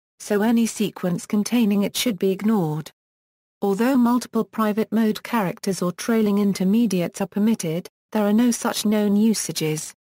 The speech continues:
If there are any leading private mode characters, the main body of the sequence could theoretically contain any order of characters zero x thirty or euro zero x three F instead of a well-formed semicolon-separated list of numbers,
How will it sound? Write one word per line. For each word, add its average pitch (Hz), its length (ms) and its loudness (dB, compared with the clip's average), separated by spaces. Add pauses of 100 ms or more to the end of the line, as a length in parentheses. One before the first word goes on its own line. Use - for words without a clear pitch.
(520)
If 208 120 -4
there 190 200 -2
are 190 120 0
any 196 240 2
leading 214 380 2
private 214 480 -2
mode 214 300 0
characters, 165 760 -4 (240)
the 196 100 0
main 220 300 2
body 190 360 -2
of 175 120 -4
the 190 80 -4
sequence - 580 -4
could 180 180 -6
theoretically 220 640 -2
contain 190 520 -2
any 214 260 2
order 160 320 -2
of 190 140 -4
characters 202 560 -2
zero 196 380 0
x - 280 -4
thirty 196 320 0
or 196 40 0
euro 208 400 2
zero 202 420 2
x - 300 -4
three 196 260 0
F 180 200 -2
instead 208 420 -2
of 202 120 -2
a 202 60 0
well-formed 208 640 0
semicolon-separated 185 1600 0
list 196 280 -4
of 226 140 -2
numbers, 175 520 0